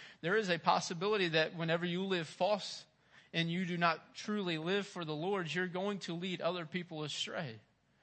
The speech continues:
So we have to ensure that the truth of the gospel is being proclaimed.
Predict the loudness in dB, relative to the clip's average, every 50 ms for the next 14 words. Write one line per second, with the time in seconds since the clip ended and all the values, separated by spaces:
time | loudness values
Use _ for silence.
0 | _ _ _ -12 -4 -2 0 2 4 4 6 6 4 4 2 -4 -2 -2 -2 -2
1 | -2 -2 -2 -2 -2 -4 -4 -4 -6 -4 -2 -2 0 0 -2 -4 -4 -4 -4 -2
2 | -2 2 6 8 8 8 6 4 -2 -2 -4 -4 -2 -2 -2 -2 -2 -2 -2 -2
3 | -4 -4 -4 -8 -6 -4 -4 -4 -6 -8